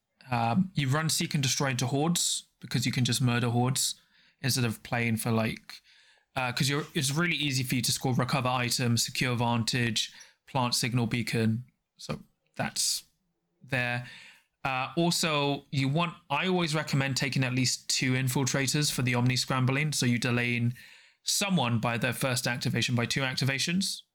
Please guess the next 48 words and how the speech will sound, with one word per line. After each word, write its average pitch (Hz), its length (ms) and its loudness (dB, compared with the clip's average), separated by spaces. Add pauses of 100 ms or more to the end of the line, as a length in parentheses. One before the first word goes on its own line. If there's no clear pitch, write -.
(140)
because 123 680 0 (460)
one 170 280 -2
activation 170 720 -2
is 135 320 -2 (160)
too 156 200 0
dicey. 135 600 -2 (220)
Delaying 143 340 0
someone 143 320 2
by 127 160 0
two 127 320 0
gives 120 240 -2
you 117 120 4
a - 20 2
lot 120 180 2
more 120 180 2
free 117 300 0
room, 117 460 2 (340)
free 160 220 -2
roam. 120 440 2 (160)
If 175 160 -4
you've 185 160 -2
got, 196 180 0
like, 170 280 -2
delaying 147 320 0
someone 151 300 2
by 127 140 2
four 139 240 -2
activations, 143 680 2 (480)
your 156 200 0
opponent 175 340 0
will 156 60 2
just 139 260 -2
give - 160 12
up 147 220 -2
on 143 100 0
that, 143 360 -2
uh, 156 180 -4
will 143 120 2
just 147 220 -2
assume 135 360 0
that 131 140 -2
guy's 113 240 0
dead. 110 360 -4 (440)
We'll 131 100 -2
just 123 160 0
go 123 80 0
like, 120 180 0
"Okay, 117 380 -2